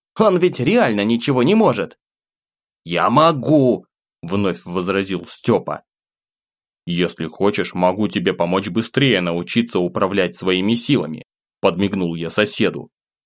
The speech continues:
То, что я им вчера продемонстрировал с двумя взорвавшимися старшеклассниками, мой авторитет среди них подбросило буквально до небес.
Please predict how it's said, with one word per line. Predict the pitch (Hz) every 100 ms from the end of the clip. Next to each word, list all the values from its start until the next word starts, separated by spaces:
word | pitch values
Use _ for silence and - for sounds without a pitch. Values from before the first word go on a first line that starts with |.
| _
То, | 101 92
что | 90 -
я | 85 87 87
им | 82
вчера | - - 113 101
продемонстрировал | - 104 101 85 87 - 95 104 92 87
с | 92
двумя | 92 110 110 98
взорвавшимися | 95 92 95 - 92 90 87
старшеклассниками, | - 98 - 85 - 80 92 117 104 98 98
мой | 104 92
авторитет | 87 98 92 90 92 -
среди | 127 131 127
них | 120 -
подбросило | 107 90 90 90 82 87 85
буквально | 87 - 92 82 82
до | 92
небес. | 101 113 104 - -